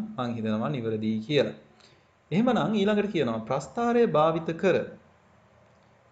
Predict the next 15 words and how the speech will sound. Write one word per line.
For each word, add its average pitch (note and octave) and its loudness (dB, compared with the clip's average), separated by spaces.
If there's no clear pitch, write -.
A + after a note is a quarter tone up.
මෙන්න G#3 0
විශේෂයි. D3+ -4
y G3+ 2
වල A#3 6
අගය D3+ 2
එකට E3 0
වඩා F3+ 4
විශාල E3 -2
වෙන්න F3+ -2
ඕන, G#3+ -2
හතරට D#3+ -6
වඩා D#3 -2
කුඩා G#3+ 2
වන D3 0
ප්‍රාන්තරය A#2 -2